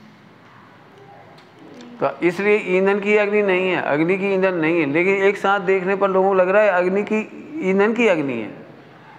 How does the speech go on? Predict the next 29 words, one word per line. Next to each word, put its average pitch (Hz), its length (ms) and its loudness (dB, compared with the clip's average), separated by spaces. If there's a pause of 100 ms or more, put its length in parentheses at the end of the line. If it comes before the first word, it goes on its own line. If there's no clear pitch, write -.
(100)
कंडे 180 280 0
की 180 180 2
आग 170 240 2
है, 160 140 2
लकड़ी 160 380 0
की 165 180 2
आग 151 180 0
है, 147 140 2
कागज़ 160 400 0
की 151 160 2
आग 143 160 2
है। 135 120 0
एक 190 220 -4
कहना 160 300 0
व्यवहार 185 420 2
है, 90 140 -8 (1040)
कहना 165 260 -2
व्यवहार 185 380 2
है, 143 180 -2
लेकिन 175 480 2
ऐसा 165 340 0
होता 160 720 0 (640)
नहीं 160 360 2
है। 98 280 -8 (2500)
ऐसा 156 220 0
कहकर 185 260 2
क्या 190 180 0
कहना 185 360 0
है? 170 380 -4